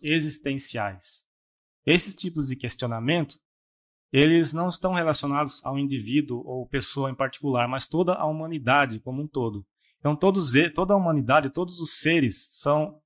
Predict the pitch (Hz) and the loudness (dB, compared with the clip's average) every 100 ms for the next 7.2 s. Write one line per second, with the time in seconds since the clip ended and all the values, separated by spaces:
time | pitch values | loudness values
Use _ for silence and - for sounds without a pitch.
0 | 120 - - - 139 147 135 131 147 - | -10 -8 -4 -2 0 0 0 0 -2 0
1 | 147 - 156 151 143 160 170 170 170 - | -2 0 -2 0 -2 -2 -6 -4 -2 0
2 | 123 110 104 - - _ _ _ _ _ | 0 -2 -4 -10 -14 _ _ _ _ _
3 | _ _ _ - 170 185 165 175 160 139 | _ _ _ 0 4 4 2 2 4 4
4 | 156 175 - 135 131 120 143 139 127 127 | 4 0 -4 -2 -2 0 0 -2 -4 -4
5 | 123 120 139 147 131 147 175 - 147 143 | -4 -4 -2 -2 -2 -2 -4 0 0 0
6 | 104 110 151 160 151 147 143 120 147 151 | -2 -2 -4 -4 -8 -8 0 4 4 2
7 | - - | -4 -10